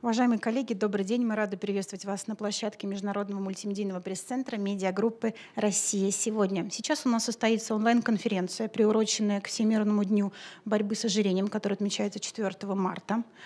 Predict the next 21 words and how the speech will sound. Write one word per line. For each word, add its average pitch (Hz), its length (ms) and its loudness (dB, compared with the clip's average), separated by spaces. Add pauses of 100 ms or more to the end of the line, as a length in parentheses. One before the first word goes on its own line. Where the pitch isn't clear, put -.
(560)
И 240 80 2
я 226 340 6
с 262 80 0
удовольствием 220 480 4
представляю 214 460 -2
наших 208 280 -2
уважаемых 202 600 -4
участников, - 880 -4
а, 190 300 -2
наших 196 520 -6
красивых, 214 540 -2
потрясающих 202 680 0
экспертов, 226 580 0
дам, 226 300 2
которые 220 280 0
сегодня 214 360 -2
с - 100 -6
нами 214 360 0 (360)
на 202 140 4
нашей 208 440 2 (140)
площадке. 202 800 4